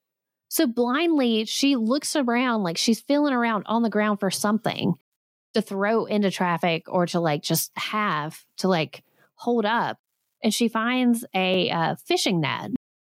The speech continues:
and she picks it up and she's just, like, waving it around, hoping to get somebody's attention.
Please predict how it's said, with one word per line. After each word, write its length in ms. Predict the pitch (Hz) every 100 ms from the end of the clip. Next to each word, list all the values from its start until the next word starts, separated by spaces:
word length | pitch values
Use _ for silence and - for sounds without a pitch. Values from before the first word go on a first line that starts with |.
| _
and 140 | 254 240
she 140 | 262
picks 360 | - - 311 -
it 80 | 254
up 260 | 320 -
and 160 | - 214
she's 220 | - 233
just, 180 | 226 -
like, 200 | 214 202
waving 640 | 190 196 226 277 277 285 262
it 100 | 247
around, 720 | 208 208 269 139 - - - _ _ _ _ _ _ _ _ _ _
hoping 360 | - 262 269 294
to 60 | 247
get 160 | 226
somebody's 360 | - 240 226 196
attention. 600 | 180 - 302 247 208 190